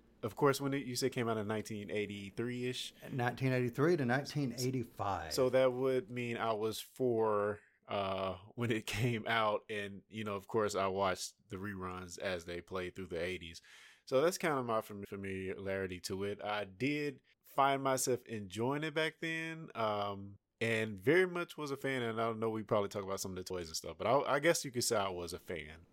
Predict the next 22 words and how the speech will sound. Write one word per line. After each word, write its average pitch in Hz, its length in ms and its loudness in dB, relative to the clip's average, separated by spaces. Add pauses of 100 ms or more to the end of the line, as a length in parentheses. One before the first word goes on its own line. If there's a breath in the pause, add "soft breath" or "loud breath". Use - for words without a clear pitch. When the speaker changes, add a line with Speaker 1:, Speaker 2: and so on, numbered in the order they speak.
(140)
Speaker 2:
I 143 60 0
Speaker 1:
How 139 80 10
Speaker 2:
was 143 120 8
Speaker 1:
about 123 120 4
Speaker 2:
a - 20 0
big 117 40 4
Speaker 1:
yourself? 123 280 4
Speaker 2:
fan. 87 360 -8
I 123 300 10
was 131 240 6
ten 208 300 4
years 113 260 4
old 104 260 4
at 98 120 -4
the - 60 -16
time, 98 320 0
so 143 100 2
I 160 40 6
had 147 80 4
a 110 40 -6
few 156 220 0
years, 120 500 2